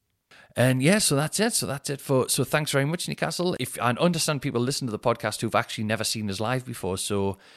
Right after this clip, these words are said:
if you do want to see us live, I'll tell you when the Patreon set up, when the thing's edited, and we can do that.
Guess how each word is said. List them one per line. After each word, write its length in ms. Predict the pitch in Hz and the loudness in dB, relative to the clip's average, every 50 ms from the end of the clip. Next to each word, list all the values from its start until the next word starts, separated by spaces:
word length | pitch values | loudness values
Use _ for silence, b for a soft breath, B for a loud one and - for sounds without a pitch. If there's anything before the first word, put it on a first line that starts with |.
| B B B | B B B
if 180 | - 110 - | -4 -4 -2
you 80 | 113 110 | -2 0
do 160 | 101 151 151 | 2 2 2
want 180 | 131 127 117 98 | 2 2 0 -2
to 60 | - | -2
see 140 | - 107 107 | -4 -4 -4
us 100 | 98 95 | -2 0
live, 320 | 104 104 101 95 101 95 - | 0 2 2 0 -2 -2 -4
I'll 200 | 92 95 95 101 | -4 -4 -4 -4
tell 260 | - - 113 110 110 | -4 -2 -2 -2 0
you 100 | 104 104 | 0 0
when 320 | 101 101 98 95 92 92 90 | 0 0 0 0 -2 -4 -6
the 100 | 85 92 | -8 -8
Patreon 380 | - - 101 98 - - 98 | -6 -4 -4 -4 -2 -4 -6
set 180 | - - 95 92 | -4 -4 -2 -2
up, 200 | 98 98 - - | -2 -4 -4 -4
when 180 | 90 92 90 90 | -6 -6 -6 -8
the 60 | 87 | -8
thing's 280 | - - 98 98 95 | -6 -4 -4 -4 -4
edited, 460 | - - 95 92 87 87 90 90 87 - B B B B B B | -6 -6 -8 -8 -6 -6 -6 -8 -8 -12 B B B B B B
and 160 | - 98 95 | -6 -4 -4
we 60 | 90 | -4
can 100 | 85 87 | -6 -6
do 180 | 87 95 92 90 | -6 -6 -6 -4
that. 340 | 85 80 82 82 - - - | -4 -6 -6 -8 -10 -14 -18